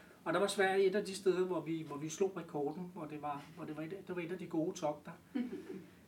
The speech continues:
Øh, så vil jeg sige, mit, mit, øh, moralske lavpunkt som tyv var, da jeg en, en jul havde fundet ud af,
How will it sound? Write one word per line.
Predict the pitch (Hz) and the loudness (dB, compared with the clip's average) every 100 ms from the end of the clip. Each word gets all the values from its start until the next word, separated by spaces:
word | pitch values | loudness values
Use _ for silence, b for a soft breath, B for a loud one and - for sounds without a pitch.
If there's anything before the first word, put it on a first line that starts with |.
| - 226 | -12 0
Øh, | 175 175 170 | 4 6 4
så | 220 | 4
vil | 226 | 6
jeg | 226 | 6
sige, | 254 254 247 | 4 2 4
mit, | 233 226 208 | 6 8 8
mit, | 208 214 - | 8 6 8
øh, | 202 185 | 8 10
moralske | 208 208 220 233 233 220 269 240 175 | 10 10 8 6 6 2 -2 -2 4
lavpunkt | 165 180 - 240 196 - | 8 8 8 6 4 2
som | - 185 | 0 0
tyv | - 240 208 - - | 2 4 4 0 4
var, | 165 190 196 | 6 6 2
da | |
jeg | 165 160 156 | 2 4 2
en, | 156 143 139 B B B - | 0 -4 -8 B B B -4
en | 147 | 6
jul | 233 302 220 | 10 10 10
havde | 220 | 4
fundet | - 196 | 6 6
ud | 233 | 6
af, | 208 196 | 4 4